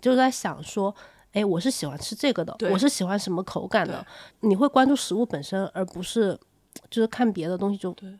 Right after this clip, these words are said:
Speaker 1: 嗯。
Speaker 2: 就是把它当成一个进食的行为。
Speaker 1: 对，对，对，对，对，
Speaker 2: 嗯。
Speaker 1: 我觉得这个也挺重要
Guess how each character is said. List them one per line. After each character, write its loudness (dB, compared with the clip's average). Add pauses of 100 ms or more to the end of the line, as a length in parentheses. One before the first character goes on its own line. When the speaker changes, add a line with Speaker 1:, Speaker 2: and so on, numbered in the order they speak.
(120)
Speaker 1:
嗯。 -8 (160)
Speaker 2:
就 -8
是 -6
把 -10
它 -8
当 -6
成 -6
一 -6
个 -6
进 -8
食 -12
的 -8
行 4
为。 8
Speaker 1:
对， 6
对， 6
对， 0
对， -
对， -8 (100)
Speaker 2:
嗯。 -20 (120)
Speaker 1:
我 -12
觉 -6
得 -4
这 -8
个 -6
也 -8
挺 -8
重 -12
要 -12